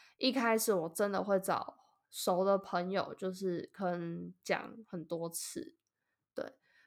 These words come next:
可是到一个时间点很神奇，就是我也没有特别设停损点，可是就是到某一个时候，我会突然觉得有一点烦，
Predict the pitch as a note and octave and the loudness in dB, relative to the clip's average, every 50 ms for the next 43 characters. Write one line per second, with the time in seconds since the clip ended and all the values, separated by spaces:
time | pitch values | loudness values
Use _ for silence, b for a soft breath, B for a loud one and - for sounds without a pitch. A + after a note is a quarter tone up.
0 | b b - A3 G#3 G3+ A3+ B3+ B3+ B3 B3 A3+ A#3 - C#4 C4 B3+ B3+ B3 A#3 | b b 0 0 2 2 4 4 6 6 4 2 6 8 8 10 10 8 6 6
1 | A3+ G#3+ A3 A3 - - G#3 G3 G3 G#3+ G#3+ G#3+ A3 G#3+ G#3 - - F#3 G3+ G3 | 6 4 4 2 2 0 0 2 4 2 2 2 2 2 2 2 2 0 -2 -2
2 | F3+ F3+ F#3 F3+ - - - F#3+ F#3 F#3+ G3+ A3 G#3+ - - - - - - - | -2 -2 -4 -4 -6 -4 -2 -2 -2 0 -4 -4 -4 -6 -6 -6 -8 -10 -10 -10
3 | - - B3 A#3 - G#3+ G#3+ G#3+ - G#3+ G3+ F3 - - - - A3+ B3 B3+ B3 | -10 -12 -12 -8 -4 -2 -2 -2 -2 -2 -4 -4 -4 -6 8 10 10 10 10 8
4 | A3+ A#3 A#3 G3+ F#3+ - A3 A3 G3+ F#3+ F3+ F3+ F3+ - G#3 F#3+ F3+ - F#3+ F3 | 6 6 4 4 4 4 2 4 4 6 4 4 4 4 2 2 2 0 -6 -10
5 | F3 F3+ - E3+ E3+ E3+ F3 - F3 B2 - - - G3+ G3+ G3+ A3+ A#3 A#3 A3+ | -8 -8 -8 -6 -6 -8 -4 -4 -4 -4 -4 -4 -4 -4 -2 0 2 2 2 4
6 | A#3+ A3+ A3 G3+ F#3+ F3+ F3+ F#3+ F#3+ G3 G3+ - - F#3+ F#3+ F#3+ F3+ G3 G3+ G3 | 4 2 2 2 0 0 0 0 0 -2 -2 0 0 2 2 2 2 2 2 0
7 | G3 - G#3+ G#3 G3 F#3+ F3+ E3+ F3 - F3 D#3+ - F3 - E3 D#3+ - b b | 0 -2 -6 -6 -4 -4 -6 -8 -8 -8 -10 -10 -8 -6 -6 -6 -6 -6 b b
8 | b b b b b b b b b b _ _ _ _ _ _ _ _ _ _ | b b b b b b b b b b _ _ _ _ _ _ _ _ _ _
9 | _ - G#3+ G#3 A3 A#3 A3+ A#3 G#3 F#3 - F3+ - - - - - - - A#3+ | _ 2 4 4 4 4 4 2 2 2 0 -6 -12 -8 -6 -4 -4 -4 -6 -10
10 | A#3+ | -12